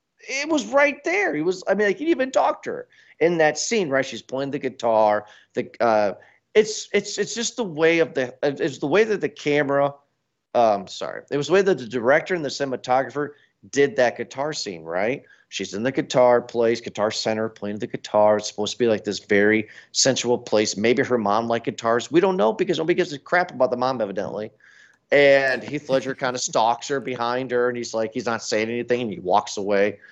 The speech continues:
Speaker 1: So he knows, "Hey, we gotta buy the Les Paul here for her at the end because, because I care about her." I mean, guys, come on. I'm not the only one here.
Speaker 2: No,
Speaker 1: Right?
Speaker 2: I, I, listen, it's a, it's a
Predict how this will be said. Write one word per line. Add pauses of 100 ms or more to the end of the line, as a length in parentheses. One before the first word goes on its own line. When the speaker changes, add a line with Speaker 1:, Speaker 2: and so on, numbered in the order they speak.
(160)
Speaker 1:
So (500)
he
knows,
"Hey, (200)
we
gotta
buy
the
Les
Paul
here (320)
for
her
at
the
end
because, (640)
because
I
care
about
her." (840)
I
mean,
guys,
come
on. (160)
I'm
not
the
only
one
here. (260)
Speaker 2:
No,
Speaker 1:
Right? (240)
Speaker 2:
I,
I, (120)
listen,
it's
a,
it's
a